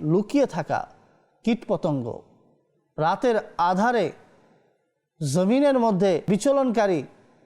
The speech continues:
পশু প্রাণী, সমুদ্রের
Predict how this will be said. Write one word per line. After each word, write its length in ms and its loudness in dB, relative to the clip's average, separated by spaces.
পশু 540 0
প্রাণী, 440 -2
সমুদ্রের 840 0